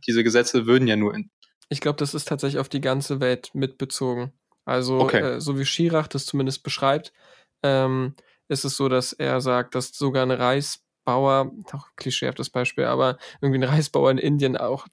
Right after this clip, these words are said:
Speaker 2: da klagen könnte tatsächlich.
Speaker 1: Genau, und das war ja, das war ja lächerlich. Also, ähm, <laughs> die, die, die Frage, es, das, das Ding ist ja,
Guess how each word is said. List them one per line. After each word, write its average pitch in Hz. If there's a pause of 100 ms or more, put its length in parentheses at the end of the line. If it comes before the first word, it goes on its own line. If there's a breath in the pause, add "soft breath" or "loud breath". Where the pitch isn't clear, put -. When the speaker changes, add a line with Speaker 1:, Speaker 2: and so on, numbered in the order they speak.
Speaker 2:
da 131
klagen 127
könnte 135
tatsächlich. -
Speaker 1:
Genau, - (120)
und 120
das 120
war 120
ja, 104 (580)
das -
war 101
ja 101
lächerlich. -
Also, 117
ähm, 107 (720 loud breath)
<laughs> -
die, 135
die, 131
die 135
Frage, 127
es, 135
das, -
das 196
Ding 202
ist 240
ja, -